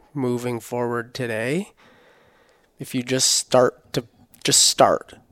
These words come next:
and then build some momentum, eventually that thing is, like, not even a speed bump. It's just a little, it's, it's nothing. It, like, it's second nature to get past that.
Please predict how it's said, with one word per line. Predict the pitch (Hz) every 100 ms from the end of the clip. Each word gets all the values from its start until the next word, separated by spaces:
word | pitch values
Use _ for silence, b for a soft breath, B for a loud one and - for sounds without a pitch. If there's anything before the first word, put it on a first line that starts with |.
| -
and | 131 123
then | 117 -
build | 127 123 120
some | 123
momentum, | 117 120 123 151 165
eventually | 123 120 123 123 143 143
that | 127 120 -
thing | - 120 135 185 226 _ _
is, | - 131 117 113 - -
like, | 151 120 - _ - - - _
not | - 151
even | 135 123
a | 104
speed | - 107 -
bump. | 101 95
It's | 107 -
just | - 131 -
a | 123
little, | 123 120 113 104 -
it's, | - -
it's | 135 -
nothing. | 123 104 120 82
It, | -
like, | 117 113
it's | 120 -
second | - 139 120 123
nature | 117 104 123 117 - _ _ -
to | 127
get | 117
past | - - -
that. | -